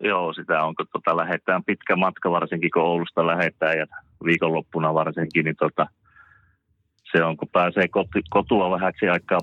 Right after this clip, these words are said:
pois ja sitten jos ei ole tuota turnauskestävyyttä, niin sitä monesti väsähtää, väsähtää, kun ottaa sitä laulujuomaa siinä. Ja, ja, ja sitten kun viranomaiset tuota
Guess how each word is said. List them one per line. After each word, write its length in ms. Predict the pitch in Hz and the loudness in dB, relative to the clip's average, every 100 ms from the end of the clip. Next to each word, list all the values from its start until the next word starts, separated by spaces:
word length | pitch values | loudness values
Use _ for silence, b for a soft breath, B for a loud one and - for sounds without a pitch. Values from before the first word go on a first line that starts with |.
| - | 0
pois 360 | 95 90 80 | 0 2 0
ja 60 | 85 - | -4 -8
sitten 300 | - 82 82 | -4 0 0
jos 180 | 80 | 0
ei 160 | 80 82 | 0 0
ole 80 | 82 - | -2 -6
tuota 180 | 85 87 _ | -8 -10 _
turnauskestävyyttä, 1120 | 92 87 82 78 - 90 - 78 76 73 - | 0 2 2 0 0 -2 0 -2 0 -2 -2
niin 120 | 78 73 | -4 -2
sitä 160 | 76 | 0
monesti 420 | 78 80 80 80 82 | 2 0 0 0 0
väsähtää, 600 | 82 85 76 - 78 76 73 | 2 0 -2 -2 -2 0 -2
väsähtää, 440 | - 82 - 78 | 0 0 0 0
kun 120 | 78 | 0
ottaa 280 | 76 - 78 | -2 -2 -2
sitä 220 | - 76 | 0 0
laulujuomaa 640 | 82 80 76 76 73 76 | 2 0 0 -2 0 -2
siinä. 260 | 73 69 71 | -2 -2 -2
Ja, 80 | 73 - - - - B B B B - - | -2 -6 -14 -20 -20 B B B B -8 -2
ja, 160 | 73 | 2
ja 180 | 76 76 B B - | 2 0 B B -6
sitten 280 | - - | -4 -2
kun 160 | 85 85 - - _ - - B B B B B B B B _ - _ _ - | -2 -2 -6 -20 _ -20 -14 B B B B B B B B _ -20 _ _ 2
viranomaiset 600 | 101 101 104 104 107 - - | 2 2 2 0 -2 -2 0
tuota 320 | 104 92 | 2 2